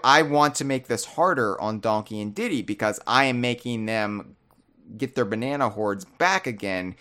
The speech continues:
because I'm, I'm throwing a little shit fit over how successful their last adventure was. So I'm only gonna provide them two animal buddies to make it more difficult." That's also an equally valid interpretation and honestly rings truer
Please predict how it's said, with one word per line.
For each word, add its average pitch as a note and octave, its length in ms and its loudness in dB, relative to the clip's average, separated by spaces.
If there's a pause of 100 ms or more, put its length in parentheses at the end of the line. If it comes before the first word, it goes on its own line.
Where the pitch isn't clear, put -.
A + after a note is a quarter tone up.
(120)
because A#2+ 300 -4
I'm, G#2+ 340 -2
I'm G#2+ 220 -2
throwing G#2 300 -6
a G2 40 -4
little F#2+ 200 -6
shit - 360 -8
fit G#2+ 280 -2
over G#2 300 -2
how A2+ 180 2
successful G#2 680 -4
their F#2+ 140 -4
last C#3+ 320 0
adventure E2 400 -10
was. D2 440 -6 (280)
So C#3+ 220 4
I'm D3 240 4
only D#3+ 240 2
gonna B2+ 280 -6 (140)
provide A#2+ 720 2
them G#2 220 0
two G#2 240 -4
animal F2+ 300 -4
buddies E2 580 -6 (380)
to A#2 160 -4
make G#2+ 320 -2
it F#2 120 -8
more F2 220 -10
difficult." G2+ 720 -6
That's F#3 280 8
also D3 480 4
an A2+ 120 -4
equally A#2+ 340 -4
valid A#2 340 0
interpretation A2 640 -8
and A2 180 -10
honestly C#3 400 0
rings A#2+ 380 -6
truer G#2+ 580 -2